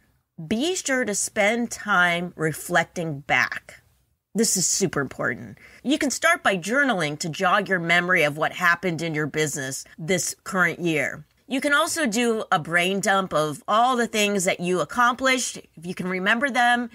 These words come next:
and then reflect on the things that didn't work, maybe your fails, or maybe things that you wanted to achieve, but you just never got around to, or it got kinda half-baked and you never really finished them.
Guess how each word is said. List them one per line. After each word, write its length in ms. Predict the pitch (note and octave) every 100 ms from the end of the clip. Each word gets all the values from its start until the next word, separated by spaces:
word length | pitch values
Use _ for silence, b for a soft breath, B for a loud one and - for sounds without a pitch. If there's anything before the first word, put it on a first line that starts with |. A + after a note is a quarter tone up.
| B B B B
and 160 | A3+ B3+
then 180 | D#4 G4
reflect 520 | F4+ - C4 D4 -
on 180 | A3 F#3+
the 80 |
things 480 | F3+ G#3 G#3 G#3+ F#3
that 360 | E3 F3 D#3+ - - F3
didn't 420 | C4+ C#4+ F#3+ B2 D3
work, 540 | D3 A2+ - - - _ _ -
maybe 240 | G3+ G3+
your 140 | G#3+ G3
fails, 760 | - C4 B3 A3 F#3 C#3+ D3
or 120 | E3 E3+
maybe 260 | G#3 G#3+
things 260 | G#3+ A3 G#3
that 120 | G#3
you 300 | G3 G3 F#3+ B
wanted 680 | F#3+ G#3 A#3 B3 C4 B3+ A#3
to 500 | - A#3+ A3+ A3 G3+ -
achieve, 680 | G#3+ - - D#4 C4 G#3 F3
but 180 | G#3 A3
you 60 |
just 260 | F#3+ C4 -
never 260 | A3+ A#3
got 180 | A3+ F#3
around 500 | E3+ D#3+ B3+ D4+ D#4
to, 500 | - D4 C#4+ C#4 C#4
or 180 | A3+ F#3 -
it 160 | G3+
got 340 | - G#3+ G3+ -
kinda 240 | G#3 G#3
half-baked 840 | F3 A3+ A#3+ - D#3+ A3 B3+ - A3
and 120 | F#3
you 60 |
never 240 | F#3+ G#3 A3+
really 240 | G#3 F#3
finished 520 | E3 - A3 B3 B3
them. 280 | C4 B3 B3